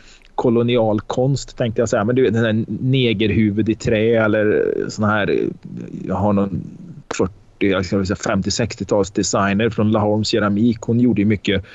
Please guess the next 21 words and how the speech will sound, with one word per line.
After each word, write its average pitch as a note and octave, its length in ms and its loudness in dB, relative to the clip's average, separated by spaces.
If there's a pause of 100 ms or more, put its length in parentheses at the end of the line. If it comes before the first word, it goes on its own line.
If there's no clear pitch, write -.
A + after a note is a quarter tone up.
(500)
fat F#2+ 520 -2
med, F#2+ 280 0 (320)
eh, - 80 -16 (880)
afrikanska G#2 640 0
kvinnoansikten G2+ 960 0
i F#2 140 2
och F2+ 40 -2
sånt G2 140 -2
där. F#2+ 120 2
Och A2 100 2
det A#2+ 100 2
känns C3 280 2
ju D3 40 4
också - 240 0
lite C#3 200 0
grann G#2+ 140 2
här G2+ 100 0
vit, G#2+ 280 -2
vit A#2 520 -2
designer G2 540 0
gör, F2+ 420 0